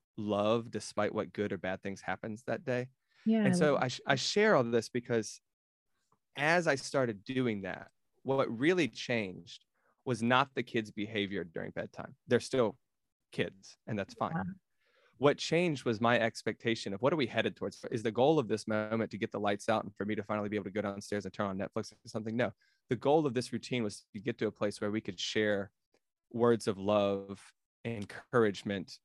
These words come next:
Speaker 1: and a s-, a meaningful spiritual moment together.
Speaker 2: Mm-hmm.
Speaker 1: And th-, that started to shape my reaction. And so one of the, my fundamental premises in this book is that our habits form us.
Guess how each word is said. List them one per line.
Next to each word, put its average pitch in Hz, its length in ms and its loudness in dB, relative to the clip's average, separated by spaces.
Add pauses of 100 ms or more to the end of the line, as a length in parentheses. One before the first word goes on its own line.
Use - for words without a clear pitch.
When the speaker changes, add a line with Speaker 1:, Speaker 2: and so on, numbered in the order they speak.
Speaker 1:
and 107 140 0 (120)
a 110 40 4
s-, - 280 -6
a 113 80 -2
meaningful 110 480 0
spiritual 104 600 -2
moment 101 320 -4
together. - 580 -8 (440)
Speaker 2:
Mm-hmm. 185 320 10
Speaker 1:
And - 120 2 (720)
th-, 143 160 -2
that 160 240 0
started 139 340 0
to 113 60 -4
shape 113 320 -2
my 117 320 -2
reaction. 98 680 -4 (240)
And 127 120 0
so 139 120 0
one 160 160 2
of 156 60 0
the, 120 60 0
my 110 180 -4 (120)
fundamental 135 480 0
premises 113 460 -4
in 101 60 -6
this 95 140 -10
book - 240 -10
is 101 100 -12
that 95 160 -4
our 104 120 0
habits - 600 -6 (360)
form 92 260 -4
us. - 500 -16